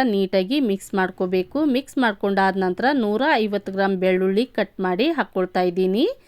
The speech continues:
ಹಸಿ ಬೆಳ್ಳುಳ್ಳಿ ಹಾಕಬೇಕು. ನೆಕ್ಸ್ಟು ನಾನಿಲ್ಲಿ ಎರಡ್ನೂರ ಐವತ್ತು ಗ್ರಾಂ ಎಣ್ಣೆ ಬಿಸಿ ಮಾಡಿ ಅದಕ್ಕೆ ಕರಿಬೇವು ಹಾಕಿ ತಣ್ಣಗಾಗೋದಕ್ಕೆ ಬಿಟ್ಟಿದ್ದೆ. ಎಣ್ಣೆ ತಣ್ಣಗಾದ ನಂತರ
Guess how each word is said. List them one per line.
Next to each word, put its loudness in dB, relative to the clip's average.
ಹಸಿ 4
ಬೆಳ್ಳುಳ್ಳಿ 4
ಹಾಕಬೇಕು. 0
ನೆಕ್ಸ್ಟು 0
ನಾನಿಲ್ಲಿ 2
ಎರಡ್ನೂರ 2
ಐವತ್ತು -2
ಗ್ರಾಂ 2
ಎಣ್ಣೆ 2
ಬಿಸಿ -2
ಮಾಡಿ 2
ಅದಕ್ಕೆ 2
ಕರಿಬೇವು 2
ಹಾಕಿ 0
ತಣ್ಣಗಾಗೋದಕ್ಕೆ 0
ಬಿಟ್ಟಿದ್ದೆ. 0
ಎಣ್ಣೆ 4
ತಣ್ಣಗಾದ 2
ನಂತರ 0